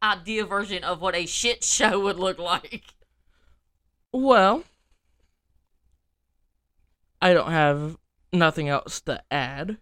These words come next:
Speaker 2: do you?
Speaker 1: No,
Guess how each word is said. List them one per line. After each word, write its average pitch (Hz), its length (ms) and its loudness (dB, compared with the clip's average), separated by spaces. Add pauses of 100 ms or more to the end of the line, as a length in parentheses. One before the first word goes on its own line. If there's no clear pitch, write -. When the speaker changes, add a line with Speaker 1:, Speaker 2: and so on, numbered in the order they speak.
(140)
Speaker 2:
do 160 100 -2
you? 135 420 -4 (1700)
Speaker 1:
No, 214 460 -8